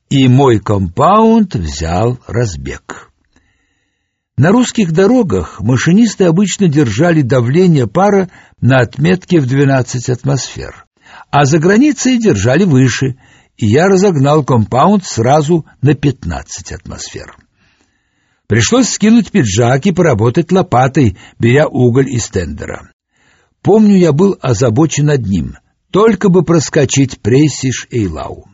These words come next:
Конечно, на товарной станции уже спохватились пропажу и паровоза, и я теперь летел под семафорами, сигналящими мне красными фонарями.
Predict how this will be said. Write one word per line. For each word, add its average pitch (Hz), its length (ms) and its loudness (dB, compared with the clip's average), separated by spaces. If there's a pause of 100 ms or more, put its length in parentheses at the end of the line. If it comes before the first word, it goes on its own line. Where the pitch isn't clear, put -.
(1000)
Конечно, 214 580 2
на 139 140 2
товарной 147 520 0
станции 113 640 -2
уже 139 280 0
спохватились 170 920 -2
пропажу 110 560 -2
и - 20 -2
паровоза, 135 560 0 (420)
и 120 120 -2
я 147 260 2
теперь 196 360 0
летел 165 480 2
под 156 220 -2
семафорами, 156 800 2
сигналящими 135 880 -2
мне 127 220 0
красными 131 640 -4
фонарями. 117 680 -4